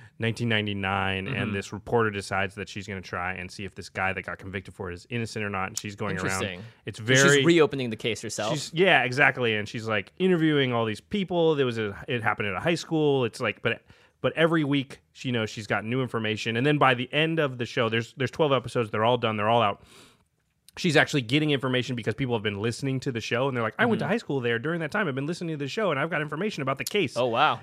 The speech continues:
Speaker 1: So pretty cool stuff happening. Uh, it's riveting. I mean, I lis-, I, like, got totally obsessed and listened to the whole thing, all twelve episodes, in, like, two days.
Speaker 2: Wow.
Speaker 1: Um,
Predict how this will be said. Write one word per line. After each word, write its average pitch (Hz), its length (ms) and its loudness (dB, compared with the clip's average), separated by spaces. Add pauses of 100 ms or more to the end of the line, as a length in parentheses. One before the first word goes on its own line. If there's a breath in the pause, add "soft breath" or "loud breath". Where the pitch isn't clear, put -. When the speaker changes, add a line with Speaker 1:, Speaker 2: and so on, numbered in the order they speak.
Speaker 1:
So 131 220 0
pretty 170 240 0
cool 165 160 0
stuff 139 180 -2
happening. 120 420 0
Uh, 110 280 2
it's - 180 -8
riveting. 127 400 2
I 95 60 -2
mean, 117 140 2
I 123 120 6
lis-, 127 240 -4 (100)
I, 127 100 2
like, 123 180 0
got 107 240 -4
totally 147 260 4
obsessed 113 380 -2
and 107 100 -8
listened 110 260 -8
to 107 60 -6
the 101 80 -4
whole 104 140 -4
thing, 104 340 -8 (240 soft breath)
all 117 80 -4
twelve 107 240 -4
episodes, 98 460 -8
in, 98 120 -10
like, 90 160 -12
two 110 140 -8
days. 90 380 -8 (260 soft breath)
Speaker 2:
Wow. 101 400 -6
Speaker 1:
Um, 92 140 -12